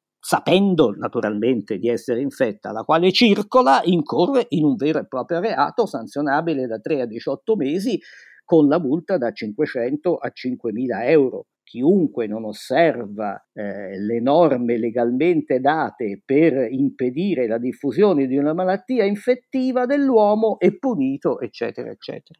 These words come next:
Allora, qui il punto numero due, a parte la distinzione fra obbligo vaccinale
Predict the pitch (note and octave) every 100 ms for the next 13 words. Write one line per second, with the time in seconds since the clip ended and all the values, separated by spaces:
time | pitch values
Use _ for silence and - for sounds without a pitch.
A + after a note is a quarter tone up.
0 | _ A#3+ A#3+ D3 - _ - D4+ E3+ -
1 | _ F#3 F#3+ - C4 A#3 - D#3+ C3+ F3+
2 | G#3 F#3+ F#3+ F3 G3+ C3+ G#2+ - D3+ -
3 | G#3 G3+ - D#3+ C#3 C#3 C#3 D3 B2+ F3
4 | F3 D#3 A#2+ C3 B2+ E3 D#3 D#3 C#3+ C#3+
5 | - D3 D3+ F3+ F#3 D3+ B2